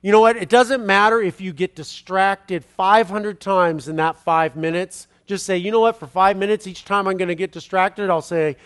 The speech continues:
to myself, 'Self, okay,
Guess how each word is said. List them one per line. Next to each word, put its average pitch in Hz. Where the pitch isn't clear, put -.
to 196
myself, 165
'Self, 220
okay, 196